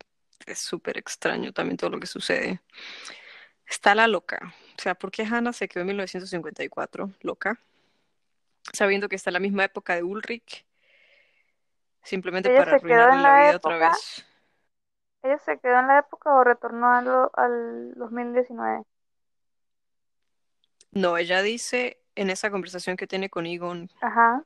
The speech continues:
Speaker 1: que quiere comenzar una vida nueva, que no tiene na-, que nada la está esperando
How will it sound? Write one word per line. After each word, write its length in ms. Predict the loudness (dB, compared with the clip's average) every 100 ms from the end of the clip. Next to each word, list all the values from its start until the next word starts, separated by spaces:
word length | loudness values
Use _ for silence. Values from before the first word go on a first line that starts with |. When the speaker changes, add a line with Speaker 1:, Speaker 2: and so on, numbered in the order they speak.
| -10
Speaker 1:
que 220 | -4 -4
quiere 360 | -2 -2 0 0
comenzar 480 | 0 0 0 0 0
una 200 | 0 -2
vida 240 | -2 -4
nueva, 460 | -4 -8 -8 -14 -20 _ _ _ _ _
que 100 | -6
no 120 | -4 -2
tiene 280 | -2 0
na-, 320 | -2 0 -2 -4
que 140 | -4
nada 240 | 2 2
la 60 | 2
está 160 | -4 -10
esperando 600 | -8 -6 -6 -6 -8